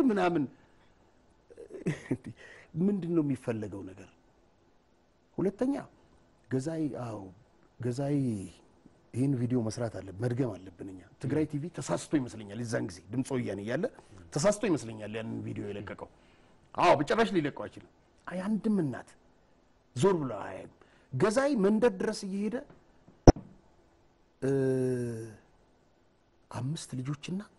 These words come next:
ባላቸውን ያጡ ሴትዮ "አርባ ዓመት ሳለቅስ ኖርኩኝ" አሉ።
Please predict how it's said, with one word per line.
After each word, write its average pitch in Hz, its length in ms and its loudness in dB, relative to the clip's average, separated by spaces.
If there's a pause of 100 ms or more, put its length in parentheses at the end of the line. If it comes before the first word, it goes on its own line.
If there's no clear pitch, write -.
(100)
ባላቸውን 117 600 -6
ያጡ - 220 -20
ሴትዮ - 300 -20 (880)
"አርባ 113 340 -2
ዓመት 143 220 -6
ሳለቅስ - 380 -14
ኖርኩኝ" 107 380 -12
አሉ። - 160 -18